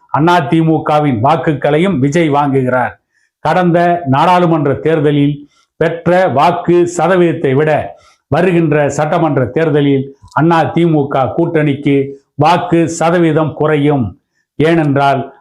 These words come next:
அண்ணா தி மு கவை நம்பி, பாரதிய ஜனதா கட்சியை நம்பி, அண்ணா தி மு க பாரதிய ஜனதா கட்சி கூட்டணிக்கு செல்வதற்கு வேறு எந்த கட்சிகளும் தயாராக இல்லை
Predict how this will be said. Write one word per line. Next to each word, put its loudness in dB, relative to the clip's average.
அண்ணா 2
தி 0
மு 2
கவை 0
நம்பி, 0
பாரதிய 2
ஜனதா 0
கட்சியை -2
நம்பி, 0
அண்ணா 2
தி -2
மு 0
க 0
பாரதிய 2
ஜனதா 0
கட்சி -2
கூட்டணிக்கு -2
செல்வதற்கு 0
வேறு 2
எந்த 2
கட்சிகளும் -2
தயாராக 0
இல்லை 2